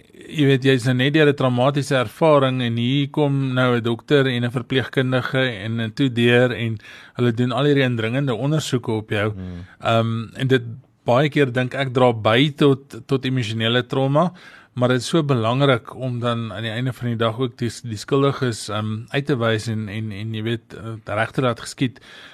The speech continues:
Speaker 1: op die regte manier.
Speaker 2: Dis al waarvan ons tyd het vanaand, ongelukkig. Ehm, Jaco, baie dankie vir jou bydrae en, eh, dat jy weer vanaand saam met my is hierso as mede-aanbieder. Dokter Jaco van die Kerk van Met vierentwintig, direkteur daarso ook sy eie praktyk.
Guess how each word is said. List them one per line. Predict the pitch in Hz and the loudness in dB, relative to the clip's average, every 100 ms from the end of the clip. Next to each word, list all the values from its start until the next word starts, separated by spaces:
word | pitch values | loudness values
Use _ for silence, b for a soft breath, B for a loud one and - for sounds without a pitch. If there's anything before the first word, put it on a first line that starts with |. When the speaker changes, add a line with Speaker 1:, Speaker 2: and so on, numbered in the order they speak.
| B | B
Speaker 1:
op | - 113 | -6 0
die | 120 | 2
regte | 110 - 120 | 0 0 -2
manier. | 113 110 113 101 - _ _ _ _ _ _ _ B B B B _ | -2 -2 -2 -4 -8 _ _ _ _ _ _ _ B B B B _
Speaker 2:
Dis | 117 120 | -2 2
al | 143 | 4
waarvan | 127 - 123 | 4 2 -4
ons | - | -2
tyd | 131 120 | -4 -4
het | |
vanaand, | - 101 95 | -4 -4 -4
ongelukkig. | 95 104 95 123 110 101 | -4 -4 -4 -4 -4 -6
Ehm, | 95 | -4
Jaco, | 98 101 120 | -6 -4 -2
baie | 101 | -2
dankie | 107 113 | -4 -6
vir | 107 | -6
jou | 92 | -2
bydrae | 95 104 117 117 110 B B B _ | -2 0 2 0 0 B B B _
en, | 95 98 | -4 -2
eh, | 92 | -2
dat | 90 | -4
jy | 92 92 | -4 -6
weer | 95 | -6
vanaand | 110 92 92 | -6 -8 -6
saam | 101 | -8
met | 101 85 | -6 -8
my | |
is | 110 | -8
hierso | 107 - 113 | -8 -8 -8
as | - | -8
mede-aanbieder. | 90 92 101 117 127 143 147 B B B - | -8 -6 -4 -2 0 0 0 B B B -12
Dokter | 95 90 | -4 -4
Jaco | 90 104 | -2 -6
van | 95 | -4
die | 95 | -4
Kerk | 95 143 147 | -4 -6 -6
van | 101 | -8
Met | 90 92 | -8 -8
vierentwintig, | 107 98 92 139 135 120 - 98 | -8 -8 -4 -2 -2 -4 -10 -10
direkteur | 95 92 127 117 | -8 -4 -2 -2
daarso | 104 101 101 | -2 -2 -6
ook | 92 | -6
sy | 82 | -8
eie | 95 | -8
praktyk. | - 90 - 135 - | -8 -6 0 0 -2